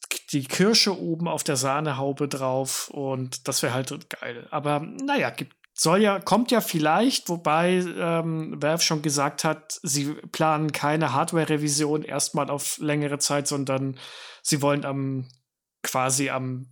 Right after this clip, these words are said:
Betriebssystem schrauben. Und das muss ich sagen, das passiert ziemlich häufig. Und während wir bei Nintendo oftmals nur ein, die allgemeine Stabilität wurde verbessert in den Patch Notes stehen haben, das ist ja mittlerweile ein Running Gag,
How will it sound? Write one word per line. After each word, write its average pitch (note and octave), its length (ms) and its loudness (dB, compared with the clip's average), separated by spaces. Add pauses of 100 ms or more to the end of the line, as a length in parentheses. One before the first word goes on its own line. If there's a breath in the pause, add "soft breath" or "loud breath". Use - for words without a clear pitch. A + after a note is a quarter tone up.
(100)
Betriebssystem D#3+ 640 0
schrauben. C#3 500 0
Und - 200 -8
das F3 180 2
muss A#3 120 4
ich A3+ 100 4
sagen, F3+ 280 2
das - 260 -2 (320)
passiert F3 300 0
ziemlich D#3+ 240 0
häufig. - 460 -8 (500 loud breath)
Und C3+ 120 -2
während F3+ 200 4
wir F#3 100 4
bei E3+ 140 2
Nintendo F3 520 2
oftmals F3+ 560 2
nur F3 280 4
ein, E3 500 4 (100)
die C#3 100 0
allgemeine D3+ 440 2
Stabilität D#3 640 0
wurde D3+ 200 0
verbessert D3+ 480 2
in D3+ 80 -4
den C#3+ 140 -2 (120)
Patch D3+ 300 0
Notes C#3+ 220 0
stehen C#3+ 260 2
haben, D3+ 180 2
das C#3+ 140 2
ist D3 100 4
ja D#3 80 2
mittlerweile D3 400 2
ein C#3+ 100 0
Running C#3 240 0
Gag, D#3+ 340 -4